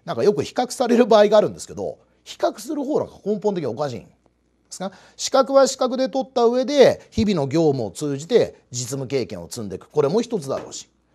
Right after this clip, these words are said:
実務経験から入ったんであるならば、それが客観的にどの程度の評価を受けられるもので、現行の企業会計を考えた時に、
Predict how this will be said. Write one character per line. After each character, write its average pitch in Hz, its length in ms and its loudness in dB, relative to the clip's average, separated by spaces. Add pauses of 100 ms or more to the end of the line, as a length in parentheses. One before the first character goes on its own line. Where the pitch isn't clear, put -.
(200)
実 208 240 -4
務 302 100 -2
経 294 220 -2
験 196 220 0
か 180 80 0
ら 160 80 2
入 - 140 2
っ - 20 -10
た 185 180 -4
ん 151 60 -4
で 147 80 0
あ 170 60 2
る 165 100 -4
な 139 80 -2
ら 123 100 0
ば、 151 300 2
そ 202 100 -4
れ 240 60 0
が 240 120 2
客 185 280 0
観 247 200 -6
的 226 160 -6
に 220 140 -4
ど 277 140 -6
の 302 60 -4
程 214 220 0
度 147 80 -8
の 120 60 -8
評 165 240 0
価 120 80 -10
を 98 80 -6
受 117 160 -6
け - 20 -2
ら 180 120 4
れ 175 60 0
る 147 40 0
も 107 140 -10
の 127 80 -2
で、 92 200 -8 (240)
現 233 300 0
行 262 240 2
の 262 280 4
企 226 220 -6
業 233 200 0
会 240 220 2
計 165 100 -2
を 127 140 -2
考 160 260 -6 (100)
え 147 60 -2
た 120 100 -8
時 117 220 -12
に、 180 340 -4